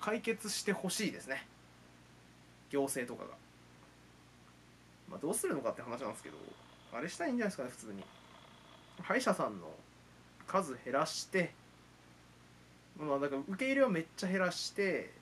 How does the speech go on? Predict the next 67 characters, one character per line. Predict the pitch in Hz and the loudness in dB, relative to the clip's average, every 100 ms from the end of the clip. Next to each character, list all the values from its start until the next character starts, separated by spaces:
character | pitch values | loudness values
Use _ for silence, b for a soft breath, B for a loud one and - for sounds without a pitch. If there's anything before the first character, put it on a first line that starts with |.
| 120 | -6
あ | |
の、 | 113 | -6
歯 | 120 131 | -2 0
学 | 127 127 | 0 0
部 | 101 | -8
と | 113 | -8
か | 131 123 | -14 -10
の | |
ね、 | 160 - 101 | -10 -10 -12
あ | |
の、 | 113 113 117 | -8 -8 0
学 | 135 | 0
生、 | - 165 156 147 | 0 0 2 2
歯 | 160 | 2
医 | 180 | 4
者 | 175 | 4
志 | 170 | 2
望 | 185 151 | 2 0
の | |
学 | 127 127 | 0 -2
生 | - | -2
の | 170 | 0
数 | - | 0
を | 156 | 0
め | 139 | 0
っ | 165 | -2
ち | - | -4
ゃ | |
減 | 202 | 2
ら | 214 220 | 4 4
し | - - - - | 0 -8 -8 2
て、 | 254 226 139 - B B B B B B - | 6 6 4 -2 B B B B B B -4
え | 147 143 139 147 | 0 2 2 4
ー、 | |
同 | 180 | 4
時 | 220 | 2
進 | 220 269 | 2 0
行 | 247 165 | 2 4
で | |
今 | 156 247 233 | 4 4 4
い | |
る | 170 | 4
歯 | 170 | 2
医 | |
者 | 170 | 2
さ | 156 | 0
ん | 135 | -4
ど | 131 | -2
う | 170 | -2
す | 160 | -2
る | 131 | -4
か | 110 | -6
っ | - | -6
つ | |
っ | - - | -12 -8
た | 104 | -4
ら、 | 80 78 123 | -4 -2 -4
あ | |
の、 | 117 113 107 107 | -4 -6 -6 -4
予 | 123 147 | -2 0
防 | 151 202 214 220 | 2 4 6 4
医 | 226 | 4
療 | 196 123 | 2 0
と | - | -2
い | 76 | -10
う | |
か、 | 73 - | -12 -12